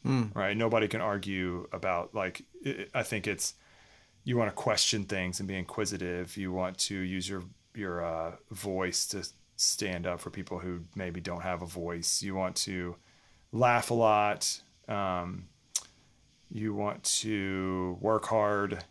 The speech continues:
Speaker 2: and, um, you wanna be yourself.
Speaker 1: Hmm.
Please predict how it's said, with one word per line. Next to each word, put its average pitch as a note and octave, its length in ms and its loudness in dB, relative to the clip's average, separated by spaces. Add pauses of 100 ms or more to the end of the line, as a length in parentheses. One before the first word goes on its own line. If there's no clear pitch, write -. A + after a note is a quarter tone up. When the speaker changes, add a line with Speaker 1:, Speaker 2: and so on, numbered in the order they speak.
(240)
Speaker 2:
and, F#2+ 480 -2
um, F2 380 -2 (400)
you G2 80 -2
wanna F#2 120 -2
be F2+ 100 -4
yourself. - 440 -4 (220)
Speaker 1:
Hmm. D#3 220 6